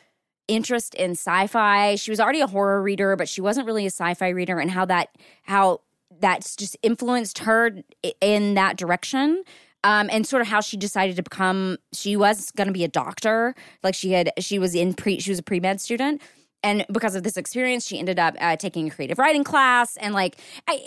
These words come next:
it just, I mean, it's just a really interesting journey. And I love her writing, as you know. So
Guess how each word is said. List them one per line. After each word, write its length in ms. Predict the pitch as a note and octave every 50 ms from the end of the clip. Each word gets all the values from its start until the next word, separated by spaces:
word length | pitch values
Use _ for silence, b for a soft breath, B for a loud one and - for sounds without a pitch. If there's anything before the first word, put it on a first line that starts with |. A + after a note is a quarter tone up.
| F4
it 40 | F4+
just, 240 | D4 A4 A#4 - - -
I 60 | - F4
mean, 160 | F4+ F4+ D#4
it's 140 | C#4+ D#4+ -
just 140 | G#4+ -
a 60 | B4 A#4
really 200 | G4 E4+ D#4+ C#4+
interesting 460 | G#3 A#3+ A3+ A#3+ - - A#3 G#3+ F#3+
journey. 440 | E3+ - F3+ F3 F#3 G3 G3 G3+ G3+ -
And 100 | G3+ G#3 -
I 300 | - A3 A3+ A#3 A#3 A3+
love 240 | A3 G#3 G3 F#3 -
her 100 | F3+ E3
writing, 420 | D#3+ G3 G#3+ A3+ G#3+ A3 G#3+ G3+
as 100 | F#3 F3
you 80 | F#3 F#3
know. 200 | F#3 F#3+ F#3+ F#3
So 260 | - G#3 F3+ E3+ D#3+